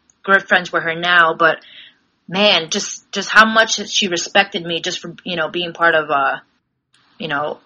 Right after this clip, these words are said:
Alpha and, and his school and, and his tutelage and, um, tutelage, I should say, and, and just being mentored by him. So that was a lot of respect. I came in there with a lot of respect, and I was given the respect as well as, you know, gave it back to them. But that match was, uh,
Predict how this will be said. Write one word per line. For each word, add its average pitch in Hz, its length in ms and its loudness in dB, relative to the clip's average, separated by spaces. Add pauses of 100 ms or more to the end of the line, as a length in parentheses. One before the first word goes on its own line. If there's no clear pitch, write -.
Alpha 180 300 8
and, 156 380 4
and 151 200 -6
his 202 240 -2
school 180 420 -2
and, 151 120 -2
and 143 220 -6
his 170 420 -10
tutelage 180 600 -4
and, 139 300 -8
um, 143 400 -10 (340)
tutelage, 170 420 -2
I 151 80 -4 (220)
should - 180 -10
say, 160 320 0
and, 107 160 -4
and 156 260 -8
just 196 160 -6
being 202 200 0
mentored 175 360 -4
by 143 200 2
him. 156 160 -8
So 175 140 -6
that 196 180 6
was 190 100 -2
a 175 60 -4
lot 165 180 8
of 151 40 4
respect. 156 380 -2
I 156 60 -6
came 190 220 -6
in 185 120 -6
there 175 140 0
with 170 140 -4
a 165 40 -2
lot 165 120 6
of 151 60 4
respect, 156 340 -6
and 156 80 -8
I 160 60 -2
was 160 140 -10
given 175 280 -4
the 147 100 -8
respect 151 400 -10
as 151 140 -12
well 151 200 -4
as, 151 200 -10 (260)
you - 60 -10
know, 151 80 -2
gave 165 180 2
it - 140 -8
back 156 240 0
to - 80 -10
them. 143 180 -10
But 160 140 -4
that 196 180 6
match 180 320 2
was, 160 220 -2
uh, 151 220 4